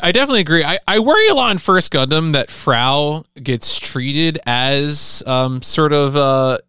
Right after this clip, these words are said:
you know, like a, a fragile character or an emotional character, scholar, you know, negative, a negative stereotype of, uh, of femininity. Um, something I appreciate here is I think that Laurent is almost shown to be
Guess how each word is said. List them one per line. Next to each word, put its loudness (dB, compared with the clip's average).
you -6
know, 0
like -2
a, -2
a 2
fragile 0
character -2
or 2
an 2
emotional 0
character, -2
scholar, 0
you 2
know, -2
negative, 0
a 0
negative 0
stereotype -4
of, -4
uh, -2
of -8
femininity. -2
Um, -2
something -2
I 0
appreciate 0
here 2
is 2
I 2
think -4
that 0
Laurent 2
is 0
almost 2
shown -2
to -4
be -2